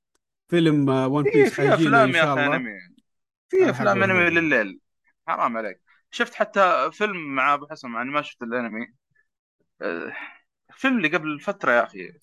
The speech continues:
Speaker 1: جيتسو كايزن زيرو؟
Speaker 2: أيوه هذا. وعجبني والله، مع إنه للأسف صارت لي شغلة بنص الفيلم، أول مرة تصير لي. واضطريت أطلع وبنص الفيلم وأرجع مرة ثانية الفيلم.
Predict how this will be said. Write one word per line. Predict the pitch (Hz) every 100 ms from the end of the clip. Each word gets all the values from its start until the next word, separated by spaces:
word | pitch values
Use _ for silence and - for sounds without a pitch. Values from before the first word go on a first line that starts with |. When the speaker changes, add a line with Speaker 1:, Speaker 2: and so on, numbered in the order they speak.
| _ _ _ _ _ _ -
Speaker 1:
جيتسو | 127 139 139 143
كايزن | 160 151 139 127
زيرو؟ | 135 180 220 _ _ _ _ _
Speaker 2:
أيوه | - 95 180 185 151 120
هذا. | 92 _ _ _ _ _ _ _
وعجبني | 135 151 247 196 120
والله، | 110 -
مع | 98 117 135
إنه | 160 160 156
للأسف | 160 175 151
صارت | - 147 139
لي |
شغلة | 135 165 151
بنص | 135 143 -
الفيلم، | 135 160 131
أول | 165 151 143
مرة | 135 113
تصير | - 131
لي. | 107 - - _ _ _ _ _ -
واضطريت | 131 131 131 165 160 156
أطلع | 156 180 185
وبنص | 147 123 - - 131 156 -
الفيلم | 127 175 175
وأرجع | 135 123 107
مرة | 107 107
ثانية | 117 98
الفيلم. | - 95